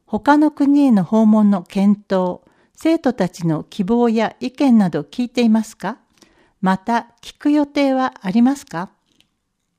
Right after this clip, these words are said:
質問五、交通インフラについてですが、啓発運動として実施している西一町の交通キャンペーンの内容、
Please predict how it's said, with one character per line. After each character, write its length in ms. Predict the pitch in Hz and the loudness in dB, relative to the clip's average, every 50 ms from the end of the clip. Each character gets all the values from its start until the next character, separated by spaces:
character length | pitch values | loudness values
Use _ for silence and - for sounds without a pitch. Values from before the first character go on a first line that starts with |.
| _ _ _ _ _ _ _ _ _ _ _ _ _ _ _ _ _ _ _ | _ _ _ _ _ _ _ _ _ _ _ _ _ _ _ _ _ _ _
質 300 | - - _ - 254 254 | -20 -20 _ -6 -2 0
問 340 | 247 247 240 233 220 214 185 | 2 2 2 2 0 -2 -2
五、 300 | 175 202 202 190 - _ _ _ - - _ _ _ _ _ _ _ _ _ _ _ _ _ _ _ - | -4 -4 -4 -6 -8 _ _ _ -20 -20 _ _ _ _ _ _ _ _ _ _ _ _ _ _ _ 0
交 240 | 277 294 311 302 - | 2 2 2 0 -2
通 240 | - - 294 285 285 | -6 -4 -2 -2 -2
イ 180 | 262 269 294 277 | 0 0 2 0
ン 20 | |
フ 160 | 240 - 240 220 | 0 0 -2 0
ラ 120 | 208 196 | 0 0
に 140 | 185 180 170 | 0 0 -2
つ 140 | - - 220 | -2 -4 -4
い 120 | 196 165 | -4 -2
て 120 | - 165 | -4 -6
で 100 | 151 160 | -6 -6
す 140 | 151 - - | -8 -10 -12
が、 200 | 156 156 - - _ _ _ _ _ _ _ _ _ - | -12 -12 -12 -12 _ _ _ _ _ _ _ _ _ -8
啓 240 | - 277 285 285 254 | -4 -2 -2 0 0
発 460 | 262 277 269 - - 262 262 240 - - | -2 -4 -4 -6 -8 -8 -6 -6 -6 -4
運 260 | 220 254 262 247 233 | -2 0 2 2 2
動 180 | 202 190 180 | 2 0 -2
と 180 | 175 - 165 160 | -2 -6 -8 -10
し 100 | 151 - | -10 -10
て 180 | - - 170 156 | -10 -8 -8 -6
実 180 | - 190 180 | -6 -6 -6
施 220 | - - - 233 214 | -6 -8 -8 -8 -8
し 100 | - - | -10 -8
て 220 | _ - 208 208 | _ -4 -2 -2
い 120 | 202 196 | -2 -2
る 220 | 190 196 190 - - _ _ _ _ _ _ _ - | -4 -6 -8 -8 -12 _ _ _ _ _ _ _ -2
西 480 | 247 294 285 - - 233 202 - - _ | -2 -2 -2 -4 -8 -10 -10 -10 -8 _
一 160 | 240 285 277 - _ _ | -6 -6 -6 -8 _ _
町 240 | - 214 202 190 185 | -4 -2 -2 -2 -2
の 220 | 175 170 156 - _ - | -2 -4 -4 -6 _ -4
交 280 | - 269 285 285 285 | 0 0 0 0 -2
通 260 | - - - 262 262 | -6 -8 -8 -6 -6
キ 160 | 254 - - 240 | -6 -6 -4 -2
ャ 100 | 240 240 | 0 -2
ン 60 | 233 | -2
ペ 280 | - - 254 240 226 214 | -2 -2 -2 0 0 0
ー 20 | 190 | 0
ン 100 | 170 156 | 0 -2
の 140 | 135 135 | -4 -6
内 400 | - 170 165 170 180 180 180 175 | -6 -4 -4 -2 -2 -4 -4 -4
容、 320 | 175 160 160 160 - 214 | -4 -4 -4 -6 -8 -12